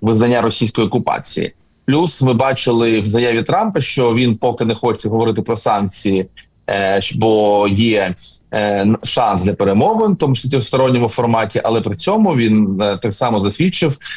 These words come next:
що може повернутися до цього питання за два-три тижні. А два-три тижні,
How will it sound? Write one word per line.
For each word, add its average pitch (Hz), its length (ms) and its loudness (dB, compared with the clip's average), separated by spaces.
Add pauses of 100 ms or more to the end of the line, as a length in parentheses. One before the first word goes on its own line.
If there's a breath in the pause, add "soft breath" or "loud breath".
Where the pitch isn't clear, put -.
(100)
що 117 540 2
може 139 280 2
повернутися 120 380 0
до 110 60 -6
цього 117 160 0
питання 127 320 0
за 107 100 -2
два-три 117 440 0
тижні. 107 400 -4 (560)
А 104 260 2
два-три 127 440 -2
тижні, 117 240 0